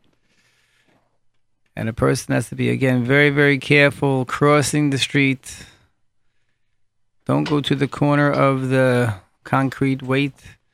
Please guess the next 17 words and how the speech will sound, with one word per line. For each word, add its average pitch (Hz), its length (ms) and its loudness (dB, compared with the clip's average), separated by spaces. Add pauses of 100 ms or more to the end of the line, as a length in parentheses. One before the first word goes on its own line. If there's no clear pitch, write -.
(840)
a - 80 -20
few 151 80 -2
feet 135 220 0
away. 139 580 2 (1400)
And 127 100 -6
again, 127 160 -2
the 117 80 -6
buses 139 380 -2
are 143 60 -2
coming 143 440 0
to - 80 -14
pick 123 240 -4
up 120 80 -4
chil-, 131 300 -6
children 127 340 -4
for 117 140 -8
camps. - 800 0